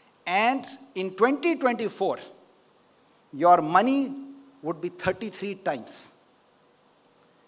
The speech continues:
Right? So actually all this private equity business, company dhundna karna, even if we had been lazy investors,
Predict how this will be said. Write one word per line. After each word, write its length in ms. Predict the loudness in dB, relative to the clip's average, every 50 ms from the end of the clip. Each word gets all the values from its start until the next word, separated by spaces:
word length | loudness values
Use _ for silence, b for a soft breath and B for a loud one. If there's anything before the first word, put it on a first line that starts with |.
| b b b b b b _ _ -12 -10 -2 0
Right? 300 | 2 2 2 0 -6 -14 -6
So 160 | -2 2 4
actually 380 | 4 2 2 0 -2 0 2 4
all 200 | 8 8 8 8
this 140 | 6 0
private 320 | 0 2 2 4 4 4 2
equity 260 | 0 0 -2 -6 -4
business, 500 | -2 -2 -2 -2 -2 -2 -2 -4 -4 -4
company 380 | -2 -2 -2 -2 -2 -4 -4 -2
dhundna 340 | 0 0 2 2 0 2
karna, 260 | 0 0 0 0 -2 -2
even 280 | -2 -2 -2 0 0
if 60 | 0
we 40 | 0 -2
had 100 | -2 -2
been 420 | -4 -4 -2 -2 -4 -4 -4 -2
lazy 340 | -2 -2 -2 0 0 0 0
investors, 540 | 0 0 0 0 0 -2 -4 -8 -10 -10